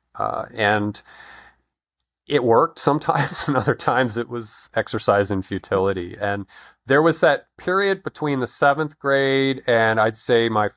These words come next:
freshman or sophomore year where I,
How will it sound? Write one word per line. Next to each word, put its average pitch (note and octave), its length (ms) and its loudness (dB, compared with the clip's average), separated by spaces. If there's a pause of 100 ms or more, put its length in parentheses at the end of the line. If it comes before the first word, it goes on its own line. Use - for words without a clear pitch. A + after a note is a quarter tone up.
freshman C3+ 1040 -2
or G#2+ 180 0
sophomore C3 600 0
year G2+ 500 -2 (720)
where A#2+ 720 2 (460)
I, B2 540 2